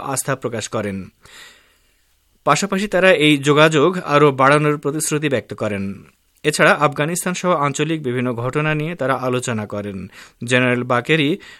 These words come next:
পাক সেনাপ্রধানের আমন্ত্রণে গতকাল পাকিস্তান সফরে যান। তিন দিনের সফরে তিনি একটি উঁচু পর্যায়ের প্রতিনিধি দলের নেতৃত্ব দিচ্ছেন।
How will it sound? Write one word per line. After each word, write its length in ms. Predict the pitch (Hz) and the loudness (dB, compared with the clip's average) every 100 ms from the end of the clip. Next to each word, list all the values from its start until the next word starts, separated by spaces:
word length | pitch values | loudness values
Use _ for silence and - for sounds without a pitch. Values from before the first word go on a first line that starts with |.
| _ | _
পাক 200 | 160 180 | 2 2
সেনাপ্রধানের 640 | - 170 165 160 160 165 170 | 2 0 0 2 0 2 2
আমন্ত্রণে 540 | 143 143 147 156 151 165 | 0 0 0 0 0 -2
গতকাল 380 | 143 131 131 131 | -2 -2 -2 -4
পাকিস্তান 440 | 131 135 135 - 143 | -2 -4 -4 -6 -4
সফরে 380 | - 117 117 104 | -4 -4 -4 -4
যান। 180 | 110 101 98 - - _ | -4 -6 -8 -14 -20 _
তিন 140 | - 135 | -2 -2
দিনের 280 | 131 131 131 | 0 0 -2
সফরে 400 | 127 139 131 147 | -2 -6 -4 -4
তিনি 200 | 175 139 135 | -4 -4 -6
একটি 220 | - 131 127 - - - | -2 -2 -4 -8 -18 -8
উঁচু 240 | 151 190 | -6 -4
পর্যায়ের 400 | 185 160 151 151 | 0 2 6 4
প্রতিনিধি 500 | 156 143 139 143 151 | 4 -4 -2 -2 0
দলের 300 | 147 147 139 135 | 2 2 2 -2
নেতৃত্ব 380 | 120 117 139 135 | -4 -6 -8 -6
দিচ্ছেন। 360 | 110 104 - | -6 -6 -4